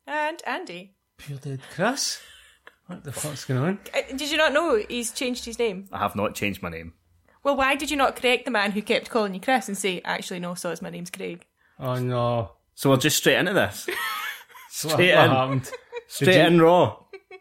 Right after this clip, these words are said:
Speaker 2: Did somebody call you Chris and then you didn't correct them and it's continued on?
Speaker 1: For a whole day.
Speaker 2: <laughs>
Speaker 1: Two days, was it?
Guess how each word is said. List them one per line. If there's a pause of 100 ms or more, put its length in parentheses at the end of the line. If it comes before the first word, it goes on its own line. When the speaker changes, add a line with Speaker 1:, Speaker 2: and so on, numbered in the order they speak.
(380)
Speaker 2:
Did
somebody
call
you
Chris
and
then
you
didn't
correct
them
and
it's (200)
continued
on? (460)
Speaker 1:
For
a
whole
day. (120)
Speaker 2:
<laughs>
Speaker 1:
Two
days,
was
it?